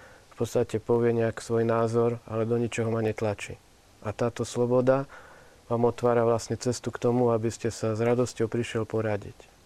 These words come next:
A, a počul som svedectvo jedného priateľa, podnikateľa,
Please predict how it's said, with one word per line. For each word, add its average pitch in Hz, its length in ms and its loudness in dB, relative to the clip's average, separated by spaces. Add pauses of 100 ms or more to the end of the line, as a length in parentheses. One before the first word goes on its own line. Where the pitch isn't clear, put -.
(160)
A, 110 220 -4 (920)
a - 80 -14
počul 131 320 2
som 120 160 0
svedectvo 120 460 0
jedného 120 240 4
priateľa, 117 580 2 (560)
podnikateľa, 117 640 2